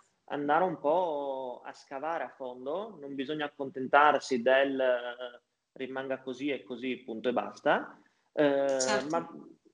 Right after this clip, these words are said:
Speaker 1: è importante conoscere e soprattutto, io insisto sempre su questa parola qua, è importante essere molto ben consapevoli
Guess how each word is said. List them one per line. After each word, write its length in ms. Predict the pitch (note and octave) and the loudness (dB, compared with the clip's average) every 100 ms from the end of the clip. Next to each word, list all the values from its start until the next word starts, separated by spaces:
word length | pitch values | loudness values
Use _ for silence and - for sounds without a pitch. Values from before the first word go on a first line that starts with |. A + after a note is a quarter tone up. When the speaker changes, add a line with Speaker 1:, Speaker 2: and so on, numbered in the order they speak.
| _ | _
Speaker 1:
è 120 | - | -8
importante 800 | E3+ - E3 E3 F3 D3+ A#2+ A#2 | -6 -2 -2 0 0 0 -2 -4
conoscere 920 | - C#3+ E3+ G#3 - A#3+ B3+ C4+ - _ _ _ _ | -2 0 0 -2 -2 -2 0 -2 -6 _ _ _ _
e 240 | F3+ F#3+ | 0 0
soprattutto, 1300 | - D#3 C#3 E3 D#3+ - G3 - G#3 G#3+ A3+ G3+ _ - | -2 -12 -8 -8 -8 -6 -8 -6 -2 0 -2 -6 _ -8
io 120 | E3 | -6
insisto 360 | D#3 D3 - C3+ | -6 -10 -8 -2
sempre 340 | D3 C#3+ C3 | 0 0 -2
su 160 | - B2+ | -4 -4
questa 240 | B2+ B2+ | -4 -4
parola 300 | B2+ B2+ E3+ | 2 4 4
qua, 360 | E3+ D#3 E3+ - _ _ | 6 6 6 0 _ _
è 80 | D#3+ | -2
importante 920 | E3 E3+ F3+ F#3+ F#3 F#3+ G3+ G3+ G3 - | -2 -2 -2 0 -2 0 2 2 0 -2
essere 460 | E3+ - D#3 D3 - D3+ | -4 -4 -6 -8 -14 -10
molto 440 | D#3+ G3 A3 F#3+ | -4 -2 -2 -2
ben 240 | D#3 E3 - | 0 -2 -2
consapevoli 1040 | D#3+ E3+ - D#3 C#3+ C3 C#3+ D#3+ G3 | -10 -10 -10 -6 -2 -2 0 -2 -2